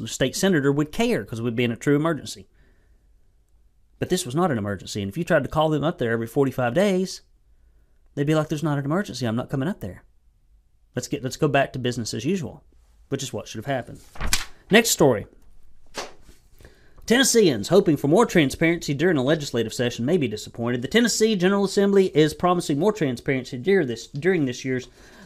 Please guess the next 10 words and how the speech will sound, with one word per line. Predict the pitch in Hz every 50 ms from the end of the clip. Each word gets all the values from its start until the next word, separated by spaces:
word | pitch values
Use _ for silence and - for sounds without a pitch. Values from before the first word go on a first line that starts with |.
| - 139
legislative | 165 220 220 196 175 - 147 131 120 117 107
session. | - - 117 117 - 139 131
A | 131
new | 151 190 214
dashboard | 180 170 170 170 165 - - 160 160 156
has | 165 160 156 -
been | 156 156 151 147
launched, | 139 151 175 190 - - -
a | 135 123
resource | 117 135 160 196 202 190 - - - 117 107 123 165 - - - -